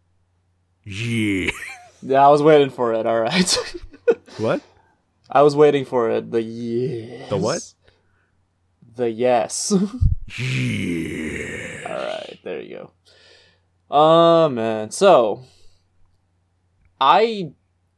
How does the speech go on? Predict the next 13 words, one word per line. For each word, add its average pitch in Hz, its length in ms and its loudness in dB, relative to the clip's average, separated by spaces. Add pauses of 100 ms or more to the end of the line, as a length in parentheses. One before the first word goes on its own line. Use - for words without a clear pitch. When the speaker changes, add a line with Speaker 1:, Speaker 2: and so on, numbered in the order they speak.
(100)
Speaker 2:
oh, 131 420 -2
God. 120 280 -8
My 160 220 0
biggest 202 500 2
Speaker 1:
<laughs> - 40 -6
Speaker 2:
issue 143 760 -8
with 123 360 -4
the 131 120 -2
entire 123 400 0
show, 117 340 0
right, 117 380 0
is 117 380 -4
that 113 640 -4